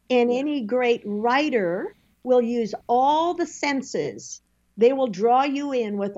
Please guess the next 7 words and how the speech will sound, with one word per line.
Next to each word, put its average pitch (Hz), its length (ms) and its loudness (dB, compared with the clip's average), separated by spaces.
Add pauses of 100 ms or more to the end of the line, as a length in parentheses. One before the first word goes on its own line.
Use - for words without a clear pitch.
(100)
all 240 360 2
the 262 140 -4
different 233 360 -2
senses. 196 800 -2 (220)
So 233 240 4
you 254 300 2
will 220 220 0